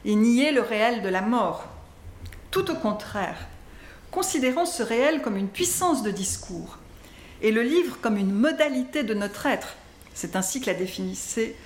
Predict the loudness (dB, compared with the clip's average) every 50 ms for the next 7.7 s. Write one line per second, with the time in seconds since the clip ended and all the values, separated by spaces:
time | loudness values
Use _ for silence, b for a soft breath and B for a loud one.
0 | B B B B -10 -6 -2 0 0 2 0 0 -4 -2 -2 -4 -4 -2 -2 0
1 | 0 0 0 0 -2 -2 -2 -2 -2 -4 -6 -6 -8 B B B B -8 -4 -2
2 | -2 -2 -2 -4 -4 -2 -2 -2 -2 -4 -6 -10 -16 -18 -8 -4 0 2 2 2
3 | 2 0 -2 -4 -2 -4 -2 0 0 0 -2 -2 0 2 2 2 2 2 2 4
4 | 4 4 2 2 0 -4 -4 -4 -4 -2 -2 -2 0 0 0 0 0 0 0 -2
5 | -4 -6 -8 B B B B B B -4 -2 0 0 0 0 -2 -4 -4 -2 -2
6 | -2 -4 -6 -12 -18 -8 -4 0 0 2 2 0 0 0 -2 -2 -2 -2 -2 -2
7 | -2 -4 -4 -4 -6 -6 -4 -2 0 0 0 -2 -4